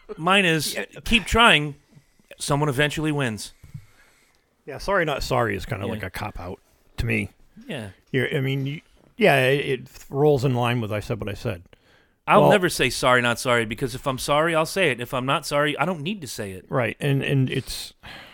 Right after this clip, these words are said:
Speaker 2: you know, it, and it's usually used a-, a-, at the end of a, something that you know is gonna be unpopular with your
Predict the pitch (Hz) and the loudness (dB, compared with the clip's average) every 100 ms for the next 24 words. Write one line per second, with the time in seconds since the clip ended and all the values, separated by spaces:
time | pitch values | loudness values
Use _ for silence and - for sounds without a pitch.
0 | _ _ _ _ _ _ _ _ _ _ | _ _ _ _ _ _ _ _ _ _
1 | _ _ _ _ _ - 160 151 143 139 | _ _ _ _ _ -6 -2 0 -2 -2
2 | 147 - 160 165 143 208 220 190 170 139 | -6 -4 -4 -2 2 4 6 6 4 4
3 | 139 135 - - - _ _ 226 - _ | 2 0 -4 -14 -20 _ _ -14 -14 _
4 | 123 - 120 - 127 135 127 117 107 - | -10 -8 -10 -8 -6 -4 -4 -4 -6 -4
5 | 120 123 120 110 107 123 117 123 117 113 | -4 -2 -2 -4 -6 -4 -2 2 2 0
6 | 104 127 104 - 131 113 113 104 107 104 | -2 -4 -6 -4 -4 -2 -2 -2 -6 -6
7 | 104 98 | -6 -8